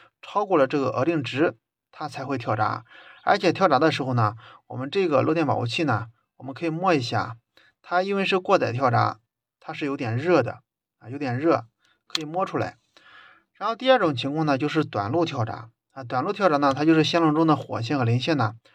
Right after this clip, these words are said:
触碰到了一起。这个时候呢，其实我们是送不上电的。我们以前说过啊，有的老电工呢，他出门的时候啊，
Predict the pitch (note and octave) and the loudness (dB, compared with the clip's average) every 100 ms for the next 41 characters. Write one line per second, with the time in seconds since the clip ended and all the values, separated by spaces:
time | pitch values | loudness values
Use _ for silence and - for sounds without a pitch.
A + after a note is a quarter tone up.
0 | _ _ _ _ - F#3 G3 F#3 F3+ F#3 | _ _ _ _ -8 -6 -2 2 2 2
1 | F3 - - - A2+ _ _ _ _ _ | 0 -2 -8 -8 -16 _ _ _ _ _
2 | - B3 D3+ C3+ A#2+ A#2 D#3+ F3 C3+ A2 | -8 -6 -2 0 0 0 -2 -2 -2 -2
3 | A#2 - B2+ A#2 F#3 D3+ D3 C#3+ F#3 C3+ | -2 -2 -2 -2 -2 -2 0 -2 -2 -4
4 | - - - _ _ _ _ _ D#3 E3+ | -4 -8 -10 _ _ _ _ _ -8 -4
5 | C3+ C#3+ D3 F3+ E3+ C#3 G#2+ A2+ - _ | -4 -4 -2 0 4 4 2 -2 -14 _
6 | C3+ E3+ C#3+ A#2+ D#3+ D3+ C3+ A#2+ A2+ - | -4 0 2 2 0 0 -2 0 -2 -4
7 | _ _ - - E3 C#3+ C#3 B2+ C3 B2 | _ _ -16 -12 -8 -4 -2 -2 0 2
8 | A2+ | 0